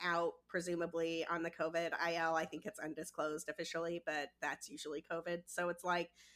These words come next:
you, basically Rowan Wick is it. Like, you gotta get the game to Rowan Wick, and then Rowan Wick has to throw a million pitches, which is what he did in this game, and, like, props to Rowan Wick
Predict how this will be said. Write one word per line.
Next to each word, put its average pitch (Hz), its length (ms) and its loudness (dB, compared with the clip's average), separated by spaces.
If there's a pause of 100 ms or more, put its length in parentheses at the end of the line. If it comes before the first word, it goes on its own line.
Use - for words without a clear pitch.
(560)
you, 233 200 6 (400)
basically 320 520 8
Rowan 254 400 12
Wick 240 180 8
is 202 160 8
it. 175 240 4 (140)
Like, 196 280 10
you 226 80 0
gotta 254 200 12
get 247 160 8
the 262 60 0
game 240 220 12
to 240 100 6
Rowan 233 280 10
Wick, 226 220 8
and 220 100 6
then 220 120 10
Rowan 214 260 12
Wick 214 140 8
has 214 180 8
to 202 80 4
throw 208 200 10
a 208 40 12
million 208 260 10
pitches, 233 400 6
which 226 160 6
is 233 100 6
what 247 120 8
he 247 80 4
did 269 160 8
in 269 80 4
this 226 160 6
game, 214 320 10
and, 208 100 6
like, 202 180 4
props 220 300 10
to 233 80 2
Rowan 214 260 10
Wick 202 120 4